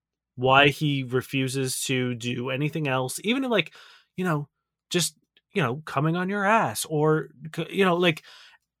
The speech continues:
if he doesn't wanna finish inside you, there are other options.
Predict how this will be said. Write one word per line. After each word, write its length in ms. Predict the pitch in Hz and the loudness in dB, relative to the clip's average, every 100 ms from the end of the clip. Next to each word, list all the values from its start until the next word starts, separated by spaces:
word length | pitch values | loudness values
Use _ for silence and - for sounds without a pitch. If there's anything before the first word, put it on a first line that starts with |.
| - | -2
if 140 | 180 | -2
he 60 | 165 | 0
doesn't 300 | 156 202 202 | 2 2 2
wanna 180 | 175 160 | 0 0
finish 260 | 180 160 | 0 -2
inside 420 | 156 - 180 196 147 | -4 -2 0 0 0
you, 260 | 120 117 - _ _ _ _ _ _ - _ _ | -2 -4 -8 _ _ _ _ _ _ -20 _ _
there 220 | - 170 160 | 6 8 8
are 120 | 160 160 | 8 6
other 200 | 151 131 | 4 2
options. 640 | 127 117 - 139 220 - | 0 -2 -4 -6 -6 -8